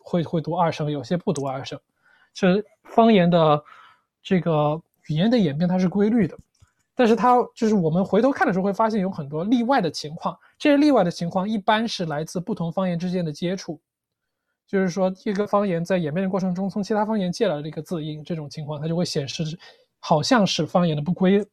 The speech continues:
不规则，呃，不规则演变。然后方言的演变基本上就是说两个不同发音的东西，两个不同发音的字，它把它合并了，合并成同样的发音了。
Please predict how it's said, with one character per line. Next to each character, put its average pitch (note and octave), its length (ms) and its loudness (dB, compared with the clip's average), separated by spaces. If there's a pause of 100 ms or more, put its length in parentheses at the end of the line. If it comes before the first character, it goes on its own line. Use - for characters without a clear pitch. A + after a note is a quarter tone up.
(120)
不 G3+ 100 0
规 F#3+ 220 2
则， F#3 160 0
呃， F3 240 0 (460)
不 G3 80 4
规 G#3 180 6
则 E3 140 2
演 B2+ 220 -4
变。 E3 160 -8 (920)
然 C#4 120 6
后 C#4 140 6
方 D#4+ 280 4
言 A3+ 160 6
的 B3+ 100 4
演 E3 260 2
变 A3 140 4
基 D#4 140 2
本 B3 140 2
上 G3 140 0
就 G#3+ 80 0
是 G#3 80 4
说 A3 180 0
两 D#3 220 0
个 - 80 -4
不 - 140 -4
同 F3 460 -4 (120)
发 G#3 220 2
音 G#3 100 0
的 F#3 80 -2
东 F3 200 -4
西， D#3 220 -10 (1120)
两 F3+ 140 2
个 G#3+ 60 0
不 A3+ 120 -2
同 F3 160 -2
发 G3+ 180 4
音 G3+ 80 0
的 F#3 100 0
字， E3+ 280 -8 (240)
它 G#3+ 140 -2
把 F3+ 80 0
它 F3 80 2
合 D#3 220 -6
并 A3+ 200 -2
了， C#3+ 120 -10 (320)
合 F3+ 200 -2
并 B3+ 120 2
成 E3 140 -4
同 C#3 200 -10
样 G3 80 -4
的 E3 80 -4
发 C#3 200 -4
音 C3+ 160 -10
了。 C3+ 100 -18